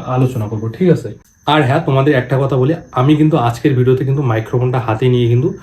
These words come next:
মানে ভিডিওটা করতেছি। অর্থাৎ আমার কিন্তু মাইক্রোফোনটা এইখানে থাকে, মানে এইখানে লাগানো থাকে, কিন্তু আজকে আমি হাতে নিয়ে করতেছি।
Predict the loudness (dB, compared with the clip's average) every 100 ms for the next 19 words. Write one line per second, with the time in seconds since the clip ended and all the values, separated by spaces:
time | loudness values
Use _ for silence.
0 | -18 -16 -4 -2 0 2 2 2 -2 -4
1 | -6 -6 -8 -4 -4 -6 -8 -2 2 2
2 | 0 0 0 0 0 0 0 0 2 0
3 | 0 -2 -6 -10 -20 -20 _ -12 -12 _
4 | -6 -2 -2 0 0 0 0 0 0 -2
5 | -2 -2 -2 -2 -2 -2 -2 0 -2 -6
6 | -10